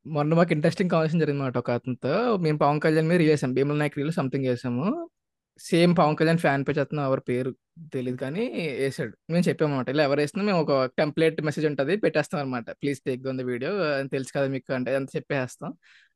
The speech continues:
అతను ఏమన్నారంటే, "బ్రో, రీచ్ వస్తుంది బ్రో, ఒక పది రోజులు అయ్యాక మళ్ళీ వేసుకుంటాను బ్రో, త్రీ ఇయర్స్ మళ్ళీ వేస్తాను బ్రో" అంటున్నాడు అనమాట. అరే, బేరాలు ఆడుతున్నావు ఏంటో నాయన?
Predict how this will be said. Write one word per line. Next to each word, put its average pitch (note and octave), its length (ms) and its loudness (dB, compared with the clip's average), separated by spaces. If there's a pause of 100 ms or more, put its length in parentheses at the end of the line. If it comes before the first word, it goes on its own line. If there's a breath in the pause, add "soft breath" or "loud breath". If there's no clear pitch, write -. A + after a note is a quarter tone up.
(320)
అతను F3+ 260 4
ఏమన్నారంటే, G#3+ 640 6
"బ్రో, E3 200 4
రీచ్ D3+ 240 4
వస్తుంది E3+ 300 2
బ్రో, E3 140 4
ఒక D#3+ 80 2
పది D#3 120 2
రోజులు D3 220 2
అయ్యాక D3+ 180 2
మళ్ళీ C#3+ 280 -2
వేసుకుంటాను C#3 440 -4
బ్రో, D3+ 160 -2
త్రీ E3+ 280 -6
ఇయర్స్ C3+ 180 -2
మళ్ళీ C3+ 180 0
వేస్తాను C3 280 -2
బ్రో" B2+ 140 -2
అంటున్నాడు C3+ 300 0
అనమాట. E3+ 260 2 (480 loud breath)
అరే, D#3+ 140 4
బేరాలు D#3+ 400 4
ఆడుతున్నావు A3+ 360 6
ఏంటో A3+ 320 4
నాయన? A3 480 2